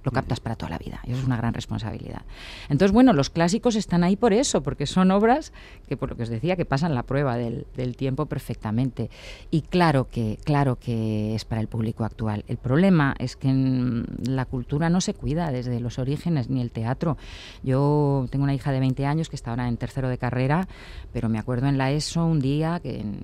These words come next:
Speaker 1: la asignatura de literatura estaba preparando un, un examen y dice, "Mamá, la parte de teatro es que es horrible". Digo, "No, hombre, no me digas eso, nena, vamos a ver los apuntes". Era tal rollo el que le explicaban a los niños,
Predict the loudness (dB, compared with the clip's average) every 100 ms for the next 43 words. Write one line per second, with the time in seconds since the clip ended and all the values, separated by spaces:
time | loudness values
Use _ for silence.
0 | -12 -10 -8 -8 -4 -2 0 -2 -4 -4
1 | -2 -4 -4 -6 -6 -6 -2 -2 0 0
2 | -2 -6 -16 -16 -4 0 0 -2 0 2
3 | 0 -2 -4 -2 -2 -2 -4 -4 -4 -6
4 | -6 -6 -6 -6 -6 -6 -4 -6 -6 -8
5 | -6 -4 -2 -2 -4 -4 -4 -6 -10 -10
6 | -8 -6 -4 -6 -10 -10 0 4 4 2
7 | 0 -2 -4 -6 -4 -4 -4 -8 -10 -18
8 | -18 -18 -18 -18 -20 -20 -18 -18 -18 -4
9 | 0 2 0 4 6 8 8 6 6 10
10 | 12 12 8 2 -2 -8 -14 -4 4 6
11 | 6 4 2 0 0 4 6 8 8 6
12 | 6 4 4 2 -2 -6